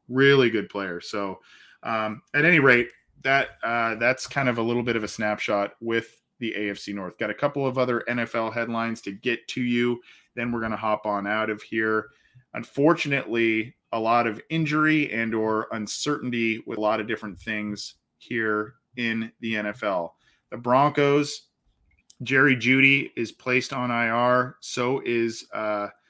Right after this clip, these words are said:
Ronald Darby, their cornerback. Bad news there. Um, Darby injured his hamstring against the Giants,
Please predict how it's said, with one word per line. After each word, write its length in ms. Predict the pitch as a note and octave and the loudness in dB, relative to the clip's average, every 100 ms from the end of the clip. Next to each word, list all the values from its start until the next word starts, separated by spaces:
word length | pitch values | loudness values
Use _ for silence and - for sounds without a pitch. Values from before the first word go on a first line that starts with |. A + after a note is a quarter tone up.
| _ _ - | _ _ -6
Ronald 440 | B2 A#2+ A#2+ A2 | 0 2 0 -2
Darby, 360 | A#2 A#2 A#2+ A#2+ | 0 2 2 0
their 160 | F#2+ | -2
cornerback. 580 | F#2 - C3+ C3 A#2+ A#2 - - _ _ _ _ _ _ _ _ - - _ _ _ _ | -8 -6 -2 2 4 4 0 -12 _ _ _ _ _ _ _ _ -18 -18 _ _ _ _
Bad 400 | C3 C3+ B2+ A2+ | 6 8 6 0
news 420 | - B2 A#2+ A#2 G#2 | -6 -2 0 -2 0
there. 460 | A#2 A#2 A#2 A2+ - - - _ | 2 4 4 2 -4 -20 -20 _
Um, 520 | A2+ A2 G#2+ G#2 G#2+ - _ - - _ _ _ _ _ _ _ _ _ _ _ _ - | -6 -2 -2 -2 -6 -14 _ -20 -20 _ _ _ _ _ _ _ _ _ _ _ _ -10
Darby 420 | C#3 C#3 D3+ D#3+ C#3+ | 2 4 6 6 4
injured 260 | C3 C3 | 4 2
his 140 | A2+ - | 0 -2
hamstring 800 | - C#3+ D3 - D#3 D#3 D#3 D#3+ - _ - _ _ - - | 0 0 0 -2 -2 0 -4 -8 -16 _ -20 _ _ -14 -10
against 520 | B2 C3+ C3 - - _ | -4 -4 -4 -8 -14 _
the 80 | B2 | -10
Giants, 640 | B2+ B2 C3 C3+ C3 - | -4 0 0 0 -6 -14